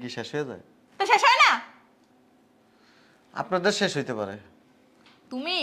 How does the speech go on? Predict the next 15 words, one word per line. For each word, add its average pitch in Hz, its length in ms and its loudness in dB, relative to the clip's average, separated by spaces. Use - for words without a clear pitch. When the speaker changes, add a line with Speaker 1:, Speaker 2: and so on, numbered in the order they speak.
Speaker 2:
বোকা 285 320 4
বোকাই 285 340 2
থাকবা। 254 280 -2
এই 262 120 -6
কতগুলো 359 360 0
টাকা 339 200 2
নষ্ট 339 160 -6
করলা? 339 200 6
হুম, 349 160 -10
দরকার 440 300 8
কি? 277 100 -4
Speaker 1:
পঁয়ত্রিশ 151 380 -6
হাজার 110 200 -10
টাকা 107 180 -10
গেছে। 587 160 -10